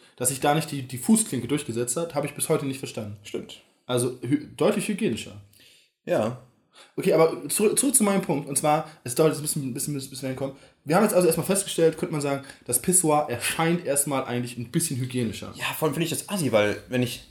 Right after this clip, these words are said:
Speaker 2: nur pinkeln muss, würde ich mich doch nicht freiwillig irgendwo hinsetzen. Und auf eine <clears throat> Toilette, wo sich andere Leute hinsetzen müssen, weil sie ihn groß machen müssen, sich, ähm, nicht hinzusetzen, finde ich auch voll assi.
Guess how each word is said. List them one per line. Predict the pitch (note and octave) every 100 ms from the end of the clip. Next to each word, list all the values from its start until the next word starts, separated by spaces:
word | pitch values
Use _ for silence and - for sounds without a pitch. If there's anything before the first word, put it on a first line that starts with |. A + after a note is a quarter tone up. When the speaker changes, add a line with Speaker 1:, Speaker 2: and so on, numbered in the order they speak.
| - _ _ _ _
Speaker 2:
nur | D3 F#3+
pinkeln | G#3+ F3 A2
muss, | G#2 -
würde | A2+
ich | A#2
mich | B2+
doch | A2+ A2
nicht | B2+ B2+
freiwillig | D3+ C3+ -
irgendwo | C3 A#2
hinsetzen. | F#2+ G2+ - A#2+ - - - _ -
Und | B2+
auf | B2+ B2
eine | A#2 B2
<clears throat> | B2
Toilette, | - C#3 - D3+ G#3 G#3+ -
wo | A#2
sich | A2
andere | A#2 G#2
Leute | G2+
hinsetzen | F#2 F#2 - G2
müssen, | E3 B2+
weil | G2 F#2
sie | F#2
ihn | F2+ - _
groß | - D3 E3+
machen | G2+ G2+ F#2
müssen, | F#2 D#3 - - - - -
sich, | G#3 G3 - - _ _ _ _ _ _ -
ähm, | G2 F#2+ F#2 F2+ F2 F2 _ _ _ _ _ - -
nicht | E3+ -
hinzusetzen, | G#2+ G2+ F#2 F2+ B2 C#3
finde | D#3+ F#3
ich | -
auch | -
voll | - -
assi. | G2